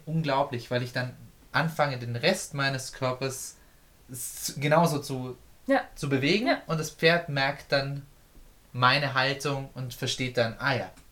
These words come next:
Speaker 1: der will wohl das.
Speaker 2: Genau. Aber first thing, things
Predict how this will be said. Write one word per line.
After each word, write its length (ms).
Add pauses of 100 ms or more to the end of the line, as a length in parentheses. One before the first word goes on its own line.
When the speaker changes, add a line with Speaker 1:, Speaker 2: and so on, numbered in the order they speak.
(120)
Speaker 1:
der 140
will 140
wohl 120
das. 300 (960)
Speaker 2:
Genau. 360 (840)
Aber 400 (260)
first 400
thing, 240 (200)
things 420